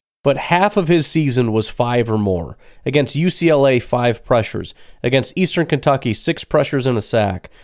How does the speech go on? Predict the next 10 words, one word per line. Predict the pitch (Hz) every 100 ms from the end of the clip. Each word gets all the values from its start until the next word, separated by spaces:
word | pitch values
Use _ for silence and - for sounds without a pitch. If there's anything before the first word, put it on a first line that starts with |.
| -
Against | 127 135 131
New | 135 165
Mexico | 165 160 151 143
State | 127 - 139 127
in | -
the | 110
bowl | 107 131 127
game, | 104 95 85 - - _
six | - - 160 -
pressures. | - 120 95 90 -